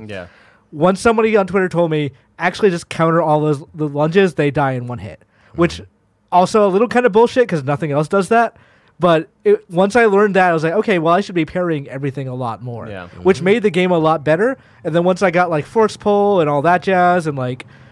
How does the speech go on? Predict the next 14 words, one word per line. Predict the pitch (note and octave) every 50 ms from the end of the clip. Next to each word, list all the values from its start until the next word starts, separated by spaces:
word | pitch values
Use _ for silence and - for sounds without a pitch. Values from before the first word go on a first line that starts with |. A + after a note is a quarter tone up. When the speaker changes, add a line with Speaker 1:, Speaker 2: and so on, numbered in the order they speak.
| _ -
Speaker 2:
the | D#3 E3
double | B2+ F#3 G3 G3+ A#3+ A3+ E3
jump, | D3 F#3+ G3 G3+ G3 - - - - - - -
all | - G#3 A#3 A#3
of | A3 G3+
it | G#3+ G#3
made | F3 F3 F3 E3+ D3+
more, | D#3 D#3 E3 - - F3+
a | F3+
lot | F#3 D#3 D#3 D#3+
more | D3+ D3 D3+ -
sense | - - C3+ B2 B2 - - - - - - _ _ - - _
with | - D#3+ D#3 C3
me. | D3+ D3+ D3